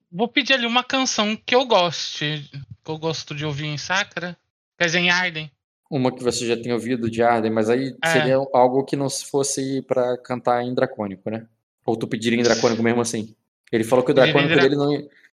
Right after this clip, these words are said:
Speaker 2: não é afiado, e que ele, mas ele poderia cantar qualquer coisa de sacra.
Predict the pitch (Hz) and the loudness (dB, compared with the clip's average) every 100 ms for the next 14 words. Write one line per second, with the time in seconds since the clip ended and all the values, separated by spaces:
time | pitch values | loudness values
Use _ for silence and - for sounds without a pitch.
0 | - 127 151 175 175 120 104 98 101 104 | -2 0 4 2 2 4 4 2 0 -4
1 | 98 117 110 113 113 120 120 117 120 127 | -4 -6 -2 0 0 0 0 0 0 0
2 | 120 127 123 123 127 123 131 - 117 95 | -2 -2 -4 0 0 0 -4 0 0 -2
3 | - | -10